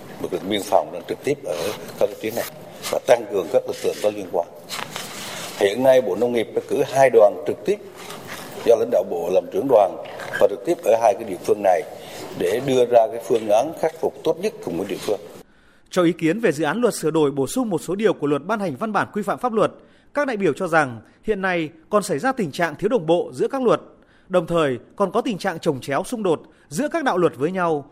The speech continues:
Speaker 2: giữa luật chung với luật chuyên ngành, giữa các văn bản hướng dẫn của luật này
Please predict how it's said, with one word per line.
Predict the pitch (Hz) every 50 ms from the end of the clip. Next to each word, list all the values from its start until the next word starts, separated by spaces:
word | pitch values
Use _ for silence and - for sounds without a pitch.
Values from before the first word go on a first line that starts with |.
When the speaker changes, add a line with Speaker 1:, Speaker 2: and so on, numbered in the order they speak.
| _ _ _
Speaker 2:
giữa | 165 208 311
luật | 302 269 185 - -
chung | 240 233 214 180
với | 170 196
luật | 233 220 - -
chuyên | 226 214 190
ngành, | 185 156 135 127 113 104 - _ _ _ _ _ _ _
giữa | - 143 220 285 285
các | 302 311 240
văn | 294 269 226
bản | 208 165 131 110 104
hướng | 151 180 190
dẫn | 196 233 262 302 339 -
của | 220 165
luật | 160 151
này | 139 156 147 143 131 120